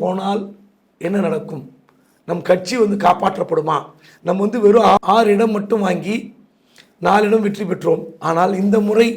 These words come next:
சீட்டு கேட்கிற எண்ணிக்கை முப்பதா இருக்கும், நாற்பதா இருக்கும். குறைந்தது ஒரு பதினைந்து, இருபது பேருக்கு நம்ம வந்து அவர்களுக்கு இடம் கொடுக்க வேண்டும். அப்புறம் பொது தொகுதியில் சில பேர் கேட்பார்கள், இவர்களெல்லாம் அகாமடேட் பண்ணோம். அதுக்கு பெஸ்ட்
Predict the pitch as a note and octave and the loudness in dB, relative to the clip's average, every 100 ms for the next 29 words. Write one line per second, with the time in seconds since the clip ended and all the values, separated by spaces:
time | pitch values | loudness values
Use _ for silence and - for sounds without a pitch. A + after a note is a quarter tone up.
0 | - _ _ _ _ _ _ - C4 B3+ | -8 _ _ _ _ _ _ -4 -4 -2
1 | F#3 G#3+ G#3+ F#3 F#3 G3+ G3 A3 F#3+ - | 2 2 4 0 0 -2 -2 -4 -4 -2
2 | A3+ G3+ F#3+ - G3+ F3+ F#3 F3 D#3 D3+ | 0 2 0 -2 -4 -4 0 0 0 -6
3 | - _ _ _ - G3+ B3 B3 B3+ A3+ | -16 _ _ _ 0 2 2 2 0 0
4 | F3+ G#3 A3+ A3 G#3 A3 G#3 A3 A3 G3 | 2 0 0 -2 -2 -4 2 4 4 0
5 | C4+ C4 - - _ G3 G#3 A3 A3+ G3+ | -4 -4 -8 -20 _ -4 -2 0 2 2
6 | F#3+ G3+ G#3+ G3+ G3 F3 D#3+ - - _ | 2 0 2 0 0 -2 -4 -10 -18 _
7 | _ _ - F3+ B3 - A3 B3 C#4 - | _ _ -6 -2 -2 -2 0 0 -2 -2
8 | A#3+ A3 A#3+ A#3+ A#3 G#3 A3+ G3+ A3 G3+ | -2 -2 -2 -2 -2 -2 -2 0 0 2
9 | F#3+ E3+ C#3+ - _ _ _ _ F#3 G#3 | 2 0 -2 -12 _ _ _ _ -2 0
10 | A#3 C4 B3+ A#3+ A#3+ A#3 G#3 F3+ E3 C#3+ | 2 4 2 4 2 2 0 -2 -2 -6
11 | - _ _ - F#3+ F#3 E3+ D#3 A#3 - | -14 _ _ -8 -6 -6 -2 2 2 0